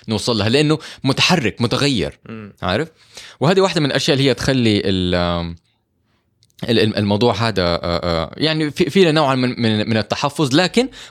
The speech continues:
Speaker 1: ممكن يكون، آه، آم، ج-، يعني ممكن يكون، آه، اكتشاف مرة كويس.
Speaker 2: إيه.
Speaker 1: بس هو طبعًا منافسين ليا، فأنا
Speaker 2: مم.
Speaker 1: برا. <laughs> آه، ب-، بس في النهاية ط-، طالما ال-، آم، يوصل إلى حل نهائي للحساسية، لأنه في الواقع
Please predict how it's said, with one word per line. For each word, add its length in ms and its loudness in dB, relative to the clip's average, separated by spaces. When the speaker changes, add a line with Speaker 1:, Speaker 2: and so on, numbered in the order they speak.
Speaker 1:
ممكن 260 0
يكون، 380 0
آه، 580 0
آم، 320 -6
ج-، 120 -14
يعني 160 2
ممكن 160 2
يكون، 180 2
آه، 580 2
اكتشاف 380 -2
مرة 120 2
كويس. 420 -8
Speaker 2:
إيه. 240 -10
Speaker 1:
بس 180 0
هو 80 0
طبعًا 180 0
منافسين 520 0
ليا، 200 -2
فأنا 300 -4
Speaker 2:
مم. 220 -2
Speaker 1:
برا. 100 -12
<laughs> 0 -
آه، 320 0
ب-، 60 -6
بس 280 2
في 60 -6
النهاية 460 2
ط-، 180 -4
طالما 560 0
ال-، 280 -2
آم، 560 -4
يوصل 480 0
إلى 240 0
حل 220 -4
نهائي 380 -2
للحساسية، 640 -2
لأنه 280 0
في 80 -6
الواقع 540 2